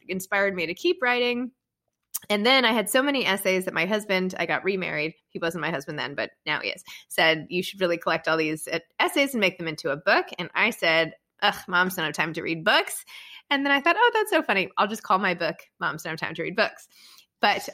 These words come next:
I found out that that wasn't, uh, the publishing industry wouldn't like that, that they weren't into collections of essays about parenting. I had no platform, blah, blah, blah. And another friend of mine who was an author said, "You know, you should really start a podcast."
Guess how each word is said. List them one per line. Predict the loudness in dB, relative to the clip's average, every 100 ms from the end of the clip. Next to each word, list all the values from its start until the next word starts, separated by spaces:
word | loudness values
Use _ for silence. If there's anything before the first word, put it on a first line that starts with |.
| -2
I |
found | 2 4 4
out | 4 4
that | 2 4
that | 2 4
wasn't, | 4 4 4 2 2 -2 2
uh, | 4 4 2
the |
publishing | 0 -2 0 -2
industry | -4 -4 -4 -4
wouldn't | -4 -6
like | -4 -6 -4
that, | -2 2 2 0
that | -2 -4
they | -4
weren't | -2 -2
into | -4 -4 -6
collections | -4 -6 -8 -16
of | -10
essays | -10 -8 -8 -8
about | -8 -8 -6
parenting. | -6 -4 -4 -4 -4 -4 -6 -12 -20 -20 -8 -2
I |
had | 0 -2
no | -8
platform, | -2 4 6 6 4 2 4 4
blah, | 2 2
blah, | 4 2
blah. | 4 6 6 2 -2 -2
And | 0 2
another | 0 4 6 4
friend | 4 2 2
of |
mine | 4 4
who | 2
was | -2
an | -2 2
author | 2 2 -2
said, | -2 -4 -2
"You | 0
know, | 2 2
you | 0
should | -4 -4
really | -2 -2
start | -4 -6
a | -4
podcast." | 2 2 2 -2 -8 -10 -18